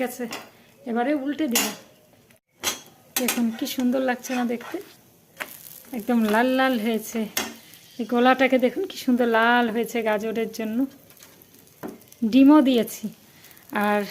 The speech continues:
ছেলে যেহেতু ঝাল খায় না তো এই জন্য এর মধ্যে লঙ্কা কুচি দেইনি, যে যেরকম খেতে পছন্দ করে। ঝাল দিলে আবার খাবেন না বাবু, এই জন্য ঝাল ছাড়া করলাম।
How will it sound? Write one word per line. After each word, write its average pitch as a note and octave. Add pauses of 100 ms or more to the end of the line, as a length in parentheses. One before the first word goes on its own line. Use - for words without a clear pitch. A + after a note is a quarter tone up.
(300)
ছেলে D4
যেহেতু E4 (120)
ঝাল A#3
খায় D4+
না E4
তো G4+ (160)
এই A#3
জন্য B3+ (800)
এর A#3
মধ্যে A#3 (120)
লঙ্কা B3
কুচি C#4+
দেইনি, G#3+ (880)
যে D#4
যেরকম F#4
খেতে C#4+
পছন্দ A#3+ (120)
করে। A3 (1040)
ঝাল B3 (120)
দিলে D4+
আবার C#4 (100)
খাবেন C4 (140)
না A3+
বাবু, G#3 (380)
এই B3
জন্য C4 (160)
ঝাল B3 (120)
ছাড়া A#3+
করলাম। A3